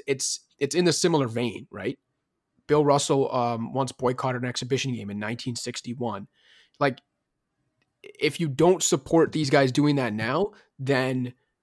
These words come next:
don't be the hypocrite that's sharing that other stuff on social media and claiming to be some,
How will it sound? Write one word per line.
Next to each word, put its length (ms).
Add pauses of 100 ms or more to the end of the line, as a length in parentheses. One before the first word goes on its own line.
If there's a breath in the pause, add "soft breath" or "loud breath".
(640)
don't 260
be 100
the 80
hypocrite 500
that's 160
sharing 440
that 160
other 140
stuff 340
on 100
social 340
media 320
and 100
claiming 380
to 80
be 240
some, 380